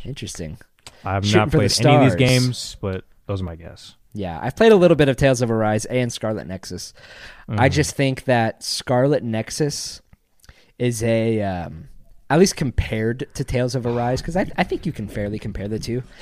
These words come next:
Speaker 1: Um,
Speaker 2: Jesus
Speaker 1: I,
Speaker 2: Christ.
Speaker 1: I think, I don't know.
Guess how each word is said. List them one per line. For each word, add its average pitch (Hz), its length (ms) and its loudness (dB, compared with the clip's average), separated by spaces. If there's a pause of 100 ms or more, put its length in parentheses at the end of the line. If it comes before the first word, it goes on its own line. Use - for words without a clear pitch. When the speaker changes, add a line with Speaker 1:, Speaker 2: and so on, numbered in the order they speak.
(380)
Speaker 1:
Um, 104 280 -6
Speaker 2:
Jesus 95 200 -12
Speaker 1:
I, 131 160 -4
Speaker 2:
Christ. - 560 -18 (180)
Speaker 1:
I 101 240 -14
think, 165 440 -4 (440)
I 135 120 -2
don't 127 160 -2
know. 92 220 -10